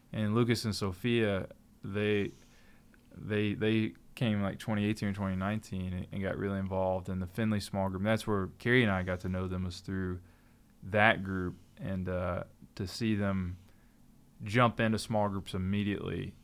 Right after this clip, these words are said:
is, like, the, both of those couples value small groups tremendously because of,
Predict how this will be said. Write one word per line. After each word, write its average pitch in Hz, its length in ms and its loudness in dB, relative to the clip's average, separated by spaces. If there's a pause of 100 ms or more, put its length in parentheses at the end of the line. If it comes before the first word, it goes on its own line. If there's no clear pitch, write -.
(220)
is, 92 400 -10 (100)
like, 92 240 -8
the, 101 80 -8
both 101 420 -2
of 104 100 -4
those 101 220 -2
couples 90 420 -4
value 90 380 -4
small 90 280 -8
groups 90 240 -10
tremendously - 680 -10
because 92 320 -10
of, 90 180 -10